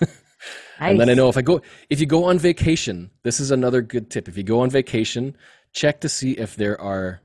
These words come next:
Speaker 1: rare caches that will qualify towards challenges. Um, for example, Jasmer is a very popular challenge to try to complete, where you've gotta
Speaker 2: Mm-hmm.
Speaker 1: find, uh, a cache that was placed in every month and every year since geocaching began in May of two thousand.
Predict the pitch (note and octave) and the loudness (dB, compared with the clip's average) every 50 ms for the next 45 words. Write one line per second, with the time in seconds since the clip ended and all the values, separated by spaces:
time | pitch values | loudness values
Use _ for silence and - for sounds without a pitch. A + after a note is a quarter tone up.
0 | _ - F#2 F2+ G2 G2+ G#2+ A2 A2+ A2+ - - G2+ F#2 E2 D#2+ - - C2 E2+ | _ -16 -8 -4 -2 0 0 0 0 -2 -4 -6 -6 -6 -6 -8 -10 -12 -14 -14
1 | - - - _ _ _ _ _ _ G2+ F#2 - - F#2+ F2 G2 F#2 F2+ F2 F2 | -14 -16 -16 _ _ _ _ _ _ -6 -6 -6 -8 -8 -8 -6 -6 -6 -6 -8
2 | - - - G2+ G2 F#2+ - - F#2 F2 F2 - - - F#2 F2+ F#2 F2+ F2+ E2+ | -10 -8 -6 -4 -4 -4 -6 -6 -6 -6 -6 -8 -10 -10 -8 -6 -6 -6 -6 -6
3 | - - - - _ - - F2+ E2 D#2+ D#2+ D2+ - - - - - _ _ _ | -10 -12 -14 -16 _ -10 -8 -8 -8 -8 -8 -10 -12 -14 -18 -20 -20 _ _ _
4 | _ _ _ _ _ _ _ F2+ F2+ E2+ E2 E2 E2 E2 D#2+ D#2+ D2+ - - - | _ _ _ _ _ _ _ -14 -12 -10 -10 -10 -10 -10 -12 -14 -14 -14 -8 -6
5 | F#2+ F#2 F2 F2 G2 F#2+ F2+ - F2+ F2+ F2 D#2 A2+ G#2+ G2 G2+ G2 - G#2+ G2 | -4 -4 -2 -2 -2 -2 -2 -4 -6 -6 -4 -2 0 0 0 0 0 -2 -2 -2
6 | F#2 F2+ E2+ - F#2 E2+ F#2 F2 F#2+ F2+ F2+ F2 - F#2 F2 E2+ - F2+ E2+ F2 | -4 -4 -6 -8 -10 -10 -8 -6 -6 -6 -6 -6 -6 -6 -6 -6 -6 -6 -6 -6
7 | E2+ - - F2+ E2+ E2 D#2+ D#2+ - E2 - - E2+ D#2+ D#2+ - E2+ D#2+ - F2+ | -8 -8 -8 -8 -8 -8 -8 -10 -10 -12 -12 -10 -10 -10 -10 -12 -16 -14 -12 -14
8 | D#2 - - - D2+ D2+ D2+ D#2+ E2 E2 D#2 D#2+ - - E2+ E2 D#2+ D#2+ D#2+ D#2 | -14 -14 -14 -14 -14 -12 -10 -8 -8 -8 -8 -8 -10 -10 -10 -10 -8 -10 -10 -12
9 | D#2+ - _ _ _ _ _ _ _ _ - D2+ D#2 D#2 - F2 - - G2 F#2 | -14 -16 _ _ _ _ _ _ _ _ -14 -12 -12 -12 -12 -14 -10 -6 -6 -4
10 | F2+ - - D#2 D#2 E2 - - - - F2+ F2+ E2+ - - F2 - - F2+ F#2 | -4 -4 -6 -6 -8 -8 -10 -10 -8 -6 -4 -4 -4 -6 -8 -10 -8 -8 -8 -8
11 | D#2 E2+ F2 F2 F#2+ A#2+ A2+ F#2 F#2+ - - - - _ _ _ _ _ _ _ | -8 -8 -6 -2 0 0 0 0 -2 -6 -10 -16 -20 _ _ _ _ _ _ _
12 | - F#2+ F2+ F2+ D#2+ D#2+ E2+ E2+ F#2 G2 F#2 F2 E2+ D#2+ - - - F2 E2+ - | -12 -10 -8 -8 -8 -8 -8 -6 -4 -4 -4 -4 -4 -4 -4 -4 -4 -6 -8 -10
13 | - - F2 D#2+ - - - - - D#2 D2+ D2+ D2+ F2+ E2 D#2+ D#2+ D#2 D#2+ D#2+ | -10 -10 -10 -8 -8 -8 -8 -8 -10 -10 -12 -8 -8 -6 -6 -6 -8 -8 -10 -10
14 | D#2+ D#2 D2+ D2 - - E2 D#2+ - G#2+ A2+ A2 - - A1+ - - | -10 -10 -10 -12 -14 -14 -16 -12 -6 -4 -2 -2 -4 -4 -8 -16 -20